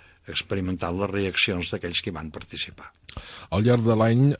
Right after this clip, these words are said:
Speaker 2: vostè administra el sagrament de la confirmació a joves adolescents a moltes parròquies del nostre bisbat. Quan parla amb ells, quines inquietuds li fan saber?
Speaker 1: Bé, cal dir que els adolescents en aquesta etapa de la confirmació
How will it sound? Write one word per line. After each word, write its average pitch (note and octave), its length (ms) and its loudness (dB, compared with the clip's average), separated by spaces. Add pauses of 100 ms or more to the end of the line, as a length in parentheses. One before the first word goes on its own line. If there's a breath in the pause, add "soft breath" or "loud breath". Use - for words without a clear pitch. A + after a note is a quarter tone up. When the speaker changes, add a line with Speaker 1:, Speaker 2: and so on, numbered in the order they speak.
(140)
Speaker 2:
vostè G#2 320 2
administra A2 560 4
el G#2 80 4
sagrament A2+ 520 6
de A2 120 6
la G#2+ 100 2
confirmació A2+ 920 4
a G#2 100 0
joves A2 400 4
adolescents A2 640 4
a A#2 60 6
moltes A2 400 4
parròquies G#2+ 560 4
del G#2 160 6
nostre A2 320 2
bisbat. G#2 400 2
Quan A2+ 200 4
parla D3+ 280 4
amb A#2+ 100 4
ells, E3 280 4
quines C3+ 340 4
inquietuds A#2 600 4
li A#2 140 4
fan G#2+ 220 2
saber? D2 320 -2 (720 soft breath)
Speaker 1:
Bé, B2 160 2
cal C#3+ 180 0
dir B2 220 0
que C3 140 6 (260)
els F#2 160 -4
adolescents G2+ 640 4
en G#2 120 2
aquesta A2 320 -4
etapa A2 280 0
de G2 120 0
la G2+ 100 0
confirmació A2 800 -2